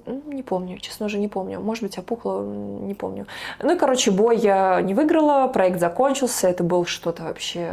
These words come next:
это невероятное время было, прям. Мы до сих пор со многими общаемся,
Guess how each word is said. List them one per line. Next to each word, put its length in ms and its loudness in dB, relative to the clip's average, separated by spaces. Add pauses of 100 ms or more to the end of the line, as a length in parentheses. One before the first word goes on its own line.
это 180 -10
невероятное 680 -2
время 320 0
было, 280 2
прям. 460 -8 (180)
Мы 140 -2
до 80 -2
сих 140 -6
пор 160 2
со 160 -2
многими 360 -2
общаемся, 640 -2